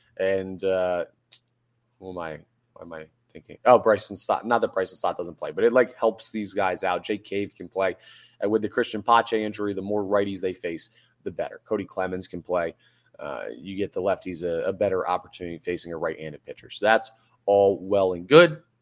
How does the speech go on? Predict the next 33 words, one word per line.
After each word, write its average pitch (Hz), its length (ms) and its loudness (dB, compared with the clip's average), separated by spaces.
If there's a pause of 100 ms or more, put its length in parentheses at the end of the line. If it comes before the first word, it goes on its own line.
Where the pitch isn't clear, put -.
Hopefully 120 280 4
the 131 80 2
Phillies 135 260 2
will 123 80 -4
pull 131 180 0
it 120 60 4
off 123 200 6
tonight. 95 260 -4 (340)
Uh, 107 180 2
the 120 120 2
one 143 220 4
thing 156 100 4
I 139 80 6
wanna 127 220 2
talk 107 320 0
about, 95 240 -2
too, 95 140 -4
is 85 100 -8
the 92 80 -10
graphic 107 420 2
that 82 120 -6
I 87 60 -4
brought 90 220 -2
up 87 140 -6
earlier 78 240 -6
that 87 160 -4
I 92 40 0
wanna, 95 280 -2 (420)
wanna 135 160 4
tell 127 180 6
you 113 120 4
about 101 240 4
because 101 460 -2